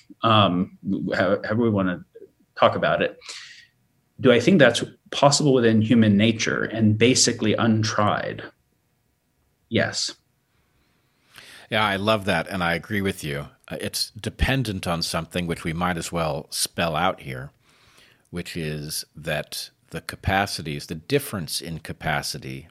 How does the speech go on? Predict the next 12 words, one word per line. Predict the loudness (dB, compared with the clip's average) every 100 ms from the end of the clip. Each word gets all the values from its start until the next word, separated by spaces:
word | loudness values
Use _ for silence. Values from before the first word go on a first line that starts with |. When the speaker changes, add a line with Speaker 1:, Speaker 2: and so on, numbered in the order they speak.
| -16
Speaker 2:
between | -16 -10 -8 -6 -8
human | -8 -10 -10
populations | -8 -8 -8 -8 -6 -6 -8 -12 -10 -10
is | -10 -10 -10 -10
overwhelmingly, | -10 -8 -6 -4 -4 -6 -8 -8 -8 -8 -10
if | -14 -14 -10
not | -10 -10
entirely, | -14 -8 -4 -2 -2 -4 -6 -8 -10 -12
at | -12
the | -10
software | -8 -6 -8 -10 -10 -10
level, | -10 -12 -14